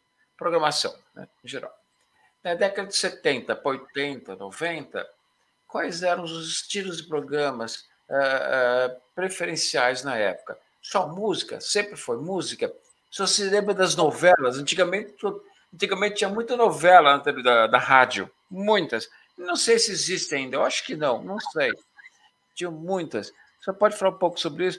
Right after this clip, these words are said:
O senhor chegou a ver, ó, eh, da ra-, em rádio a programação com novela, ao vivo, o pessoal fazendo a novela? O, o, o, eu achei engraçado que fazia um,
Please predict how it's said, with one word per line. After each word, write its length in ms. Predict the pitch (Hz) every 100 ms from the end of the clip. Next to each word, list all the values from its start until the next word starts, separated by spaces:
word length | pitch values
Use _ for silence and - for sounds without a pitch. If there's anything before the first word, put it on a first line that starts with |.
| -
O 40 | -
senhor 140 | 247
chegou 280 | 247 233 233
a 20 |
ver, 300 | 160 185 - -
ó, 720 | 151 139 123 113 110 117 117 - - - -
eh, 480 | 113 110 110 110 117
da 140 | 120 98
ra-, 200 | 113 -
em 80 | 131
rádio 540 | 131 156 165 131 120 -
a 240 | 117 113 117
programação 540 | - 143 139 123 143
com 100 | 139
novela, 500 | 117 117 170 135 107 -
ao 120 | 127
vivo, 300 | 131 180 135
o 100 | 120
pessoal 240 | 127 151
fazendo 520 | 135 131 123 127 107 107 _ -
a 60 | 107
novela? 360 | 113 165 131 - _ _ _ _ - - -
O, 60 |
o, 180 | 165 170
o, 580 | 165 160 151 135 127 220 - _ _
eu 80 | -
achei 180 | 156 208
engraçado 420 | - 202 - 180
que 80 | 226
fazia 280 | 196 156
um, 120 | 170